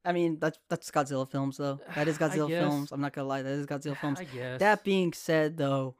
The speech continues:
Speaker 1: um,
Speaker 2: I just hope they show more fights,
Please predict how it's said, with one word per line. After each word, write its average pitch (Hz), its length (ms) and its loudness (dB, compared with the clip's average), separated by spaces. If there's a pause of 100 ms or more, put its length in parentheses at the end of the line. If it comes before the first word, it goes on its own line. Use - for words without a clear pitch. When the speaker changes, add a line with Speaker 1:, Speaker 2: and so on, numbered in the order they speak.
(320)
Speaker 1:
um, 135 460 -2
Speaker 2:
I 175 80 -4
just 165 200 -10
hope 175 160 -4
they 160 80 -4
show 156 220 -4
more 139 460 -4 (1500)
fights, 160 300 -4